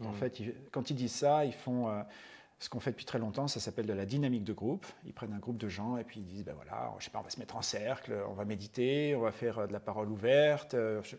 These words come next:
Speaker 1: on va s'écouter, on va se regarder dans les yeux, on va », bref, développer tout un ensemble de techniques qui vont effectivement nous aider à mieux collaborer.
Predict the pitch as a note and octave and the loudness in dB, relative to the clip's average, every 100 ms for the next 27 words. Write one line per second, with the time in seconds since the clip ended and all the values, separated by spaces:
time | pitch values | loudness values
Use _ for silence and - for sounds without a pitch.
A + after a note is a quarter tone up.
0 | - G2+ - - A#2+ C#3+ D3 B2+ A2+ A#2+ | -12 -12 -10 -12 -4 2 4 2 2 2
1 | A2+ G#2+ A2 G#2+ D3 D3+ B2 A2+ - - | 2 2 0 2 4 4 6 4 0 -14
2 | - - - D3+ C#3+ B2+ C#3+ B2 C#3+ D3 | -14 -16 4 8 8 6 -2 2 6 8
3 | E3 D#3+ D#3 D#3+ D3 - D3 B2 C3 - | 8 6 8 8 8 4 2 2 2 0
4 | G3+ A#3+ D#3 C#3+ D#3+ C#3 - B2+ A#2 A#2+ | 0 0 2 4 4 2 -4 -2 0 4
5 | D#3 G#3 G#3+ - - - C3+ B2 A#2 D3+ | 4 4 0 -16 -18 -4 0 2 6 6
6 | D3 C3+ B2+ A#2 A2 F#2+ | 6 4 4 6 4 0